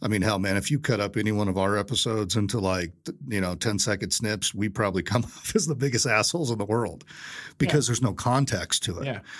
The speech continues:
Speaker 1: But when you put context to whatever it is, you're like, "Oh, well, what he said really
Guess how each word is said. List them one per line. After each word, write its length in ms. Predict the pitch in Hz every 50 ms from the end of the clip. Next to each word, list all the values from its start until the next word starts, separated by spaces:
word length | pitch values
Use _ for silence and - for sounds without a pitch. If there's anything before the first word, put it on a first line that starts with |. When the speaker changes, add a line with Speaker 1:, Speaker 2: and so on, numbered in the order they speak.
| - - -
Speaker 1:
But 80 | - 147
when 140 | 131 135 139
you 100 | 139 135
put 220 | 139 160 147 - -
context 760 | - - 139 151 170 190 180 - - 113 95 95 - - - -
to 360 | 117 110 101 92 95 101 95 - _
whatever 760 | 277 165 123 110 107 113 117 110 113 120 131 135 135 127 113
it 80 | 104 117
is, 480 | 170 214 185 120 104 107 101 101 - - - - - - -
you're 120 | - 156 151
like, 180 | 139 127 - 165
"Oh, 100 | 160 139
well, 160 | 117 113 113
what 140 | 113 120 120
he 60 | -
said 300 | - - - 147 139 110 107
really 340 | 113 113 110 107 107 98